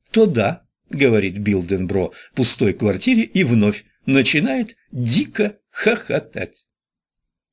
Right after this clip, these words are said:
На последнем году обучения в колледже он решается написать роман, потому что понятия не имеет,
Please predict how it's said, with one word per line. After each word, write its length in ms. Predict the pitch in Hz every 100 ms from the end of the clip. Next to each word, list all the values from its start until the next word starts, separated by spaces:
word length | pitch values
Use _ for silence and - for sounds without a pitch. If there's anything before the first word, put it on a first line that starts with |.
| -
На 180 | 120 127
последнем 640 | 147 - 208 185 104 98
году 280 | 104 98 95
обучения 560 | 85 90 - 92 87
в 80 | 85
колледже 500 | - 214 202 156 185 - -
он 200 | 226 240
решается 600 | 139 104 - 98 87 -
написать 540 | 104 104 131 208 214 - _ -
роман, 600 | 170 214 170 98 92 101 _ _ _
потому 300 | 135 123 117
что 180 | - 135
понятия 640 | - 196 127 80 - 110
не 160 | 120 165
имеет, 320 | 185 196